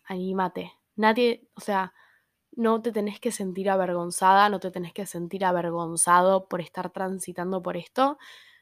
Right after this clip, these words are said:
No estás solo, a un montón de personas nos pasa.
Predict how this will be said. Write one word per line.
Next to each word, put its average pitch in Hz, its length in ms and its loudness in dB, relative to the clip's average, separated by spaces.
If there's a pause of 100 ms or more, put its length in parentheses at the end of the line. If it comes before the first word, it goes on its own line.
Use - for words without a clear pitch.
(160)
No 220 80 -2
estás 208 320 -2
solo, 220 580 0 (540)
a 196 100 -6
un 190 100 -2
montón 208 460 0
de 226 80 2
personas 196 640 -4
nos 190 220 -10
pasa. 202 640 0